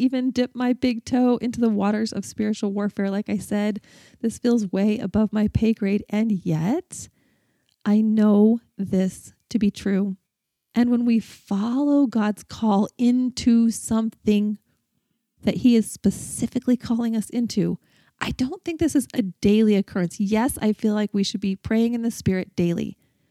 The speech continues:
And there, the, the enemy is so sneaky and so subtle. This is very true. But as I've heard others say before, Satan always overplays his hand. He's just not that smart.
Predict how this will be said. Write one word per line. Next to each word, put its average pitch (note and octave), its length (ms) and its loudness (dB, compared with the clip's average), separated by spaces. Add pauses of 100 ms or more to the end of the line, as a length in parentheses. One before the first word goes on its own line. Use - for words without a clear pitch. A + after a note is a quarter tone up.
(360)
And G#3+ 220 4
there, A#3 260 0 (140)
the, - 240 -6
the A3+ 140 -2
enemy E4+ 280 -2
is D4+ 120 2
so C#4+ 160 2
sneaky B3+ 600 0
and G3 120 -2
so - 140 -6
subtle. B3+ 540 0 (420)
This C4+ 240 2
is A#3+ 120 4
very B3 200 6
true. G3+ 380 0 (1200)
But B3 220 6
as B3 160 0
I've A#3 220 0
heard B3+ 260 0
others A#3 320 2
say A#3 160 0
before, A3+ 580 2
Satan A#3 480 -6
always A3+ 440 2
overplays A3+ 640 0
his A3 160 -4
hand. G#3+ 540 -2 (340)
He's - 300 -4
just G#3+ 360 -4
not A3 300 -4
that A3 260 -6
smart. - 540 -4